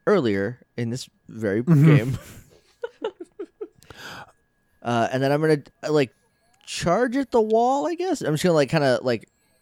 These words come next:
Speaker 1: click my heels to it and be like, "Hey, let's ram through this rock stuff."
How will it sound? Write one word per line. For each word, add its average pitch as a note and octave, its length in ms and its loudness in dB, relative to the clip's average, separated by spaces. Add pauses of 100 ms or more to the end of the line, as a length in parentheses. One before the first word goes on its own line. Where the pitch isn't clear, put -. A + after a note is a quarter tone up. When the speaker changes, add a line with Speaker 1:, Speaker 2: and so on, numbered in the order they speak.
(140)
Speaker 1:
click - 200 -8
my C3 100 -2
heels C3 260 2
to D#3+ 80 2
it D#3+ 40 4
and D3+ 80 -2
be C#3+ 60 2
like, C3 240 2 (200)
"Hey, G3 200 2
let's G3+ 180 0
ram A3 280 2
through A3 180 -2
this F#3 160 6
rock E3+ 280 6
stuff." B2 340 0